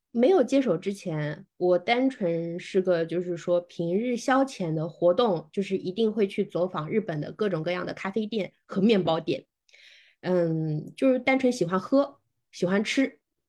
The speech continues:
嗯，虽然我不会分那种，就是比如说这个是深焙、浅焙，或者这是什么豆子，但是我知道我自己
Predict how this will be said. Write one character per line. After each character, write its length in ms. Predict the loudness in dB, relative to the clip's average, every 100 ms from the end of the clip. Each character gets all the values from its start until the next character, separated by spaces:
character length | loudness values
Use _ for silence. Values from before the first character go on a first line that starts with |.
| _ _ -20 -20 _ _ _ _
嗯， 340 | 2 4 4 2
虽 160 | 2
然 140 | 2 2
我 140 | 0
不 140 | 0 2
会 180 | 2 4
分 300 | 4 4 6
那 160 | 4
种， 340 | 4 2 0 0
就 140 | 0
是 80 | 0
比 100 | -2
如 60 |
说 280 | 2 2 2 2
这 160 | 0
个 120 | 2
是 360 | 2 4 4 2
深 360 | 0 0 0 -2
焙、 300 | 2 2 0
浅 340 | -2 -2 -2
焙， 360 | -4 0 2 2
或 160 | 0
者 120 | 0 -2
这 180 | 0
是 120 | -2 -2
什 160 | -2
么 140 | -2 0
豆 240 | 2 2
子， 180 | 0 -2
但 140 | -2
是 120 | 0 0
我 200 | 0 -2
知 140 | 0
道 160 | 0 2
我 140 | 0
自 120 | -2
己 140 | -6